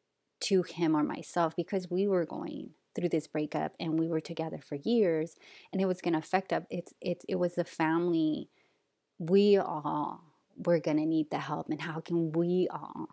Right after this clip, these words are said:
how can we as parents, as individuals help ourselves emotionally,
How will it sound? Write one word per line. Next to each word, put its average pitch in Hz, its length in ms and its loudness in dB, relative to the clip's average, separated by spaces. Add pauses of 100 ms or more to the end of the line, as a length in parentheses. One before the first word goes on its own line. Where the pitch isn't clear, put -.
(400)
how 196 160 0
can 170 260 0
we 160 220 2
as 147 180 -4
parents, 156 720 -2
as 151 240 -6
individuals 156 720 -4
help - 240 -6
ourselves - 440 -10
emotionally, 302 840 6